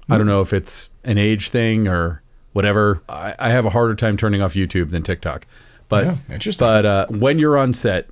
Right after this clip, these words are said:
Speaker 1: and you have an actor five feet away from you, acting their heart out, crying, laughing, freaking out, pretending to stab someone in the face, whatever,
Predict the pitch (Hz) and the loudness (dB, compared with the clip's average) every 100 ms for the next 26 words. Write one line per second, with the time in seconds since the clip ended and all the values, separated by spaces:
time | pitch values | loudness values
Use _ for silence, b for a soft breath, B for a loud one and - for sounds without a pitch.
0 | - 117 104 104 104 113 117 120 110 110 | -6 0 2 2 0 0 0 0 0 -2
1 | - _ _ - - 123 120 131 120 117 | -8 _ _ -4 0 0 0 0 2 2
2 | 113 - 101 92 95 104 - 110 117 131 | 2 0 0 0 0 -2 -4 -2 0 0
3 | 127 120 117 104 92 104 - - 123 117 | 2 2 2 2 0 -2 -6 -4 0 2
4 | 117 113 113 110 113 110 117 110 110 107 | 2 0 0 2 2 0 0 0 2 0
5 | 101 120 110 107 107 107 98 98 113 113 | -2 -2 -2 0 0 0 -2 -2 0 0
6 | 101 107 110 107 104 117 107 107 104 - | -2 -2 0 0 0 0 2 2 0 0
7 | 104 101 107 101 101 101 | 0 0 0 0 0 -2